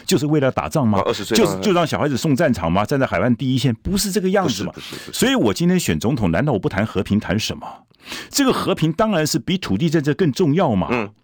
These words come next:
Speaker 1: 对，我们有了和平，才能够谈所有的东西嘛。
Speaker 2: 嗯，
Speaker 1: 对不对？
Speaker 2: 很清楚。
Speaker 1: 我，对，清楚嘛。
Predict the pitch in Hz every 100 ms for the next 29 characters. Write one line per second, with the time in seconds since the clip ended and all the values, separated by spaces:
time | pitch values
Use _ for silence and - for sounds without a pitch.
0 | _ 190 160 - - 143 233 226 156 -
1 | 151 165 170 - 139 180 190 160 - 127
2 | 143 - 170 196 92 98 117 117 135 147
3 | 110 - - _ _ 107 127 151 156 175
4 | 190 208 - 196 185 175 165 165 151 156
5 | 196 - 254 233 139 117